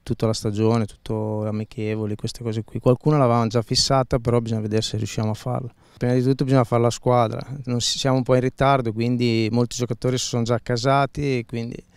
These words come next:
eh, una volta che sarà costruita la rosa, la squadra, poi andremo, andremo a vedere, ehm,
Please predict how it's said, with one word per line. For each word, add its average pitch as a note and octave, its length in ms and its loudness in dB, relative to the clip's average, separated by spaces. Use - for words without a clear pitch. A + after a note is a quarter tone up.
eh, A2 1200 -2
una B2 240 2
volta A#2+ 360 2
che A2+ 1160 -4
sarà A2+ 280 -4
costruita A#2 540 -2
la A2+ 140 2
rosa, A#2 340 2
la A#2 80 2
squadra, C3 880 0
poi B2 180 2
andremo, G#2+ 580 -2
andremo A2+ 320 -4
a G#2+ 40 -4
vedere, G#2+ 680 -4
ehm, - 1200 -10